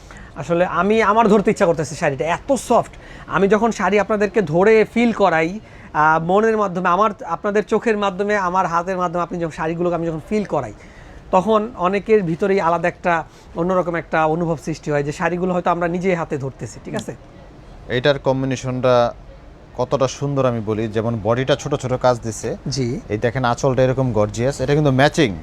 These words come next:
Speaker 1: আচ্ছা।
Speaker 2: ম্যাচিং এর মধ্যে ব্লাউজটা ডিফারেন্ট করছে। দেখেন ব্লাউজটা
Speaker 1: আচ্ছা।
Speaker 2: দেখলে আপনার মনটা ভরে যাবে। এই দেখেন ব্লাউজটার
Speaker 1: আচ্ছা।
Speaker 2: ডিজাইনটা করছে।
Speaker 1: ব্লাউজের ডিজাইনটা কিন্তু খুবই দারুণ, একদম গর্জিয়াস। কোনো অর্নামেন্টস, আসলে শাড়িগুলোর সাথে অর্নামেন্টস অত বেশি না পড়লেও হবে।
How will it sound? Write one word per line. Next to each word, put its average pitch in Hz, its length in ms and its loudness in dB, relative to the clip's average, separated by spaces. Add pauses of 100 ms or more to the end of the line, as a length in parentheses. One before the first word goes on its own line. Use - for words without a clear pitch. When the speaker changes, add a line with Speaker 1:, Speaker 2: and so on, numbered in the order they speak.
(260)
Speaker 1:
আচ্ছা। 131 200 0
Speaker 2:
ম্যাচিং 180 200 0
এর 175 100 2
মধ্যে 165 180 4
ব্লাউজটা 135 480 2
ডিফারেন্ট 131 400 0
করছে। 101 200 -4
দেখেন 117 240 -4
ব্লাউজটা 127 560 2 (240)
Speaker 1:
আচ্ছা। 113 120 -6
Speaker 2:
দেখলে 131 260 0
আপনার 131 300 0
মনটা 127 320 0
ভরে 113 200 0
যাবে। 110 280 -2
এই 120 60 2
দেখেন 101 260 -2
ব্লাউজটার 101 300 0
Speaker 1:
আচ্ছা। 92 120 -8
Speaker 2:
ডিজাইনটা 80 300 -8
করছে। 76 200 -12 (120)
Speaker 1:
ব্লাউজের 185 380 4
ডিজাইনটা 226 340 4
কিন্তু 226 220 2 (120)
খুবই 233 240 2 (140)
দারুণ, 180 280 6
একদম 190 220 4 (100)
গর্জিয়াস। 165 400 4
কোনো 208 160 4 (100)
অর্নামেন্টস, 240 480 2 (440)
আসলে 202 260 2
শাড়িগুলোর 214 480 4
সাথে 220 260 0
অর্নামেন্টস 220 500 0
অত 208 120 -2
বেশি 214 220 -4
না 196 120 2 (100)
পড়লেও 202 280 0
হবে। 196 300 0